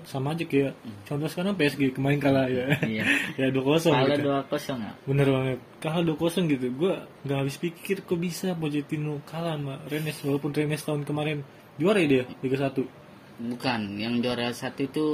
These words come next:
Speaker 2: Lille.
Speaker 1: Oh iya, Lille. Tapi Rennes salah satu ya, lima
Speaker 2: Iya.
Speaker 1: besar ya? Hmm.
Speaker 2: Hmm, yang empat besar lah, masuk
Speaker 1: Hmm.
Speaker 2: Champions League ya.
Speaker 1: Iya. Mungkin ya, kembali lagi gitu. Serangan Rennes cukup efektif gitu.
Speaker 2: Iya.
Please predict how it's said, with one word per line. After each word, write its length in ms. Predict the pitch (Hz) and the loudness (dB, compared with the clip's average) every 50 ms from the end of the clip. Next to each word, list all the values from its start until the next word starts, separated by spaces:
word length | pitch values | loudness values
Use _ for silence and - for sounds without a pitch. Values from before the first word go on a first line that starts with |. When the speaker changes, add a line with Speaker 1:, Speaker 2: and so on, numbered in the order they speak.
| 143 131 - - | -2 -4 -6 -4
Speaker 2:
Lille. 560 | 123 131 131 135 135 127 113 101 98 - - | 0 2 4 4 4 2 0 -2 -4 -8 -4
Speaker 1:
Oh 160 | - 156 156 | 0 2 4
iya, 160 | 143 127 123 117 | 4 4 4 4
Lille. 400 | 117 120 120 117 113 107 101 107 110 107 107 104 - - - - - - - | 4 2 2 0 -2 -4 -6 -10 -12 -14 -14 -16 -18 -20 -20 -20 -20 -20 -10
Tapi 160 | - 131 135 156 | -8 -4 -2 0
Rennes 260 | 151 151 160 165 - | 0 0 0 -2 -4
salah 320 | - - - - 143 135 135 | -6 -10 -6 -4 -4 -2 -2
satu 240 | - 135 131 143 143 | -2 -4 -2 0 -2
ya, 160 | 135 135 - - | -2 -2 -4 -8
lima 160 | 127 123 123 123 | -6 -4 -2 -2
Speaker 2:
Iya. 60 | 120 | -2
Speaker 1:
besar 160 | - 143 131 | -2 -4 -4
ya? 100 | 113 104 - - - - - - - - - - - - - - | -6 -8 -10 -14 -18 -20 -20 -20 -20 -20 -20 -20 -20 -20 -14 -12
Hmm. 200 | 123 117 110 110 104 - - | -10 -10 -10 -10 -12 -14 -12
Speaker 2:
Hmm, 260 | - 117 120 117 110 110 113 | -8 -6 -4 -4 -2 -2 0
yang 180 | 117 123 120 120 117 - - | 0 0 0 0 0 -2 -4
empat 260 | 98 - - 127 127 | -8 -8 -6 -8 -6
besar 300 | - 127 - - - 165 | -6 -8 -8 -6 -6 -4
lah, 240 | 160 165 156 131 110 104 - - - - | -2 -2 -2 -2 -4 -6 -10 -14 -18 -10
masuk 340 | - 117 120 131 127 123 120 113 | -6 -4 -4 -4 -4 -4 -6 -6
Speaker 1:
Hmm. 60 | - | -6
Speaker 2:
Champions 500 | 127 123 120 - 135 127 131 139 139 - - | -6 -6 -4 -4 -4 -2 -2 -2 -4 -4 -8
League 220 | 135 127 - - | -8 -8 -8 -10
ya. 120 | 113 113 131 | -6 -4 -2
Speaker 1:
Iya. 220 | 131 127 113 110 104 - - - - - - - - - - - - - - - - - - | -2 0 -2 -4 -6 -12 -16 -20 -20 -20 -20 -20 -20 -20 -20 -20 -20 -20 -20 -20 -20 -18 -12
Mungkin 300 | 135 131 135 135 175 175 160 | -10 -10 -4 -2 -2 -2 -2
ya, 160 | 151 139 - - - - - - - - - - - - - | -4 -6 -8 -10 -14 -18 -20 -20 -20 -20 -20 -20 -20 -12 -6
kembali 240 | - 120 139 139 | -2 2 2 4
lagi 240 | 143 156 170 180 185 165 143 | 4 2 2 2 2 2 0
gitu. 180 | 131 127 131 120 - - - - | 0 -4 -6 -8 -10 -14 -20 -8
Serangan 260 | - 143 139 139 143 | -2 -2 0 2 2
Rennes 340 | 135 143 151 170 196 196 - - - - - - - - - - | 2 2 2 2 2 0 -2 -6 -14 -20 -20 -20 -20 -20 -18 -16
cukup 260 | - - 147 139 151 | -6 -6 -4 -2 0
efektif 380 | 147 143 160 156 160 - 190 - | 0 0 0 0 0 0 0 0
gitu. 200 | 139 127 120 127 | 0 -4 -4 -6
Speaker 2:
Iya. 100 | 101 95 | -8 -8